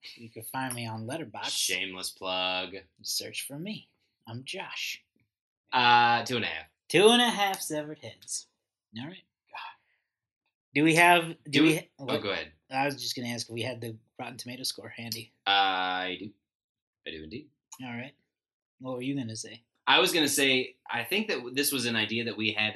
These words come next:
Speaker 2: during Star Wars, and we didn't do it during Ace or Oceans. But do we wanna,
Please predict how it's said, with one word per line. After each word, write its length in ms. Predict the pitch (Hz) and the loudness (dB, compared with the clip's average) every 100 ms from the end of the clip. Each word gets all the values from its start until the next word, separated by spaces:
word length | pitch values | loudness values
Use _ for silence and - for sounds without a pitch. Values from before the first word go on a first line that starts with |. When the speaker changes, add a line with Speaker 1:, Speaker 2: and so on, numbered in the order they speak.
| 101 | -6
Speaker 2:
during 200 | 101 98 | -10 -8
Star 260 | - 113 117 | -4 -2 -2
Wars, 180 | 120 107 | -4 -6
and 100 | 98 | -8
we 80 | |
didn't 280 | 98 113 104 | -8 -6 -6
do 140 | 107 110 | -4 -2
it 120 | 104 | -2
during 200 | 98 95 | -6 -8
Ace 360 | 92 101 101 - | -8 -8 -8 -8
or 300 | 92 98 107 | -8 -6 -6
Oceans. 480 | 104 107 135 135 131 - _ _ _ - | -6 -6 -8 -10 -14 -18 _ _ _ -20
But 140 | 95 | -4
do 300 | 117 113 113 | -2 -2 -2
we 140 | 113 113 | -4 -4
wanna, 320 | 113 107 | -4 -4